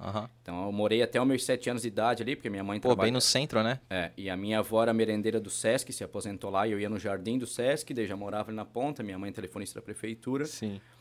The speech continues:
Speaker 2: Então, tava pra lá e pra cá, né? Naquele vício de Willy Zivert, era
Speaker 1: Ah,
Speaker 2: fissurado
Speaker 1: porra,
Speaker 2: nessas
Speaker 1: que
Speaker 2: lojas,
Speaker 1: da hora.
Speaker 2: nessas coisas antigas, assim,
Speaker 1: Sim.
Speaker 2: H M, Eros Macedo.
Speaker 1: Putz,
Speaker 2: E
Speaker 1: que
Speaker 2: aquela
Speaker 1: da hora.
Speaker 2: loja de discos da, da Hering. Então, eu peguei toda
Speaker 1: Sim.
Speaker 2: essa época, assim.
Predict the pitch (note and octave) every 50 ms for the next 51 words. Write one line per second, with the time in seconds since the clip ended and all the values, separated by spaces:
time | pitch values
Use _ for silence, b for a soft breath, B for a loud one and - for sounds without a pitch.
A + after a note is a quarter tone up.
0 | b b _ - - F#2+ F2+ - - G2 G2+ A2 A2+ B2 B2+ C#3 - - - -
1 | C#3+ C#3 C#3+ D3+ D3+ D3+ D3 D3 C#3+ C3 - - - A2+ B2 C3 B2+ - C3+ C3
2 | B2 - C3 A#2 G#2 F#2+ F#2 F#2 F#2 G#2+ G2+ F2+ F2+ G#2+ A#2 A2+ - G2 G2+ G2
3 | F2+ G2 G#2+ G#2 G2 E2+ E2 E2+ A2+ B2 A#2 G2+ F2+ F#2+ F#2 G2 G2 F#2+ G2 G#2+
4 | A2 A2+ A#2 A#2+ B2 B2+ B2+ C3 C3+ C3+ C#3 C#3 C#3 A#2+ B2+ B2+ B2 B2+ C3 C3+
5 | B2 A#2 A2+ A2+ A2+ B2 A#2 A2 A2+ A#2 A#2 A2 G#2+ G#2 - - A2 G2+ A2 G#2+
6 | G#2 G2 - A#2 G#2+ G#2+ - - A2 G#2 G2+ C3 C3 B2 G#2 G2 G2+ A#2 C3 C3
7 | A2+ G#2 G2 G2 G#2 G#2+ G2 F#2+ - - - A#2+ C3 B2+ A2 F3 F3+ G3 G3 F3+
8 | D3+ - - - - - - - - - - F#2 F2+ - G#2 G#2 G#2+ B2+ B2 A#2
9 | A#2 A2+ A2 A2+ G2+ G#2 G#2 G2+ G2+ F#2 E2+ F#2+ A2 B2 B2+ - - G2+ F2 F#2
10 | F2+ F2+ F2 F2 F2 F2 F2 F2 F#2 A2+ A#2+ A2 G2 F2+ E2 - - G#2+ A#2 -
11 | C#3 C3+ C#3+ C3+ G2+ D#3+ D#3+ D#3+ - - D3 C3 A#2 - - G2+ - - F2+ E2+